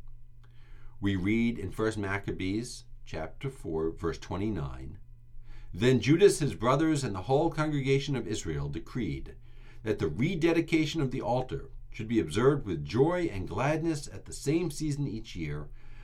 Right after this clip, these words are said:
for eight days, beginning on the twenty-fifth of Kislev." The measure, according to Second Maccabees, chapter ten, verse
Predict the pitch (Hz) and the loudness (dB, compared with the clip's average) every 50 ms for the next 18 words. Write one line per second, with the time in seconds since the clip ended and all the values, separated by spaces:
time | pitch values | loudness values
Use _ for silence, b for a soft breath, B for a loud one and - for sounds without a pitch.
0 | b b b b - 120 123 - - 160 175 208 208 - - 131 - - - - | b b b b -2 0 0 4 6 6 6 6 6 2 2 2 2 2 0 -6
1 | - - - - - - - - - - - - 95 90 87 87 120 123 120 101 | -8 -10 -12 -12 -12 -12 -14 -14 -14 -14 -10 -8 -6 -6 -4 -2 0 0 0 0
2 | 82 76 73 71 - - - 92 87 85 82 - - - 87 82 87 82 - - | -2 -4 -6 -8 -10 -12 -10 -10 -8 -8 -8 -8 -8 -8 -8 -8 -8 -8 -8 -4
3 | - - 82 - - - - - - - - - - 90 - - - - 143 - | -2 -2 -2 -2 -6 -12 -12 -12 -12 -10 -10 -10 -10 -10 -10 -10 -8 -8 -8 -8
4 | - - - - - - - - - - - - - - - - - - - - | -8 -8 -6 -6 -8 -8 -8 -10 -12 -12 -14 -14 -14 -14 -14 -14 -14 -14 -14 -12
5 | - - - - b b b b b b b - 117 117 127 135 147 156 139 147 | -12 -12 -12 -12 b b b b b b b 0 2 4 6 8 6 6 6 4
6 | 139 123 107 - 135 123 120 117 - - - - 131 135 135 160 131 110 98 95 | 2 2 2 0 0 0 -2 -2 -6 -6 -4 -2 -2 0 0 0 0 0 -2 -4
7 | - 110 101 - 113 127 165 202 196 - - - - 95 90 87 - - 87 80 | -4 -6 -4 -2 -2 0 0 -2 -4 -8 -10 -8 -6 -4 -4 -4 -6 -8 -10 -10
8 | - - 135 147 147 123 90 90 87 85 - - | -4 -2 0 0 0 0 -2 -2 -4 -4 -4 -6